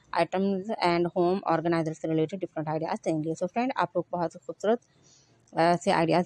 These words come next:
लेंगे, हमारी वीडियो को लाइक करेंगे और चैनल को सब्सक्राइब करना ना भूलिएगा। अगर आप लोग न्यू हैं हमारे चैनल पर, साथ वाला बेल आइकन भी प्रेस कीजिएगा। So फ्रेंड्स, आप लोग यूनिकॉर्न स्टाइल में बहुत ही खूबसूरत से डिज़ाइन बना सकते हैं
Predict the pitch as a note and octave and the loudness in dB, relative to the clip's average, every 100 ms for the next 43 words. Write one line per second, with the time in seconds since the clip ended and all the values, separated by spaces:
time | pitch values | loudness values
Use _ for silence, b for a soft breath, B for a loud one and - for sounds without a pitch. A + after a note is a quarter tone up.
0 | - A3 G#3+ G#3+ A3 G#3+ F3 D#3 D#3 D3+ | 2 0 2 2 2 2 2 2 0 0
1 | E3 F3+ - A3 A3 G#3+ A#3 D4+ B B | 0 0 0 -2 0 0 0 -2 B B
2 | B - E3+ E3+ E3 E3 E3+ G#3 A3 B3+ | B -4 2 4 4 2 0 2 2 2
3 | A#3 E3 - D#3+ E3 D#3 D#3+ G3 G#3 G#3 | 0 -4 -2 -2 0 0 0 0 2 2
4 | G#3+ A3+ G#3 D#3+ D#3+ D#3 D3+ E3+ G#3 A3+ | 2 0 2 0 0 -2 -2 0 0 0
5 | G#3+ G#3 G3+ G3+ G#3+ G#3+ - E3 D#3+ D#3+ | -2 -2 -4 -2 0 0 -2 -4 -2 -2
6 | D#3+ D#3 D#3+ E3+ A3 G3+ - D3+ - D#3 | 0 0 0 0 0 -2 -4 -10 -6 -4
7 | - _ B B _ A#3+ B3+ C4 C4+ - | -4 _ B B _ 0 2 2 2 2
8 | F#3+ F3+ F3 F#3 G#3 G#3+ G#3+ F3+ E3+ D3+ | 4 4 4 2 2 0 0 0 0 0
9 | F#3 F#3 G3 G3 G3 E3+ - E3+ E3 E3 | -2 0 0 -2 -4 -8 -8 -6 -4 -2
10 | E3 D#3+ F3 E3+ G#3+ G#3+ A3+ A#3 B3 | -2 -2 -2 -2 -2 -2 0 -2 -2